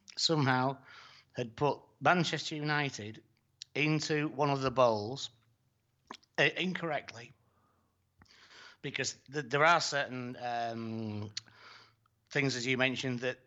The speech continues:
teams that played in the same group stage as each other are not supposed to face e-, face each other in the next round. And also teams from the same country are not supposed to face each other in the next round.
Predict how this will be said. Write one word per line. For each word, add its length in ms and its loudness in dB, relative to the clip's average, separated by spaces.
teams 500 0
that 320 -6
played 320 -2
in 140 0
the 80 0
same 360 2
group 360 2
stage 440 0
as 140 -2
each 280 -2
other 280 -2
are 80 2
not 200 6
supposed 380 0
to 60 -6
face 340 0
e-, 280 -6
face 400 0
each 180 -2
other 120 0
in 60 2
the 80 2
next 280 0
round. 400 6
And 100 6
also 360 6
teams 360 0
from 160 -4
the 40 0
same 300 0
country 380 0
are 40 -2
not 140 -2
supposed 320 -4
to 60 -6
face 340 -4
each 220 -4
other 160 -4
in 80 0
the 60 2
next 260 -2
round. 340 6